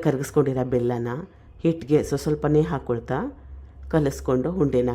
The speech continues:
ಕಟ್ಕೋಬೇಕು. ಬೆಲ್ಲದ ನೀರು ಬಿಸಿ ಇರುತ್ತೆ, ಕೈ ಜೋಪಾನ. ತುಂಬನೇ ಜಾಸ್ತಿ ಡ್ರೈ ಆಗಿ ಉಂಡೆನ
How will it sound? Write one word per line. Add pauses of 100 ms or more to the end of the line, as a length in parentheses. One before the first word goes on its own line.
ಕಟ್ಕೋಬೇಕು. (1600)
ಬೆಲ್ಲದ
ನೀರು (100)
ಬಿಸಿ
ಇರುತ್ತೆ, (120)
ಕೈ (300)
ಜೋಪಾನ. (1500)
ತುಂಬನೇ
ಜಾಸ್ತಿ (180)
ಡ್ರೈ (160)
ಆಗಿ (120)
ಉಂಡೆನ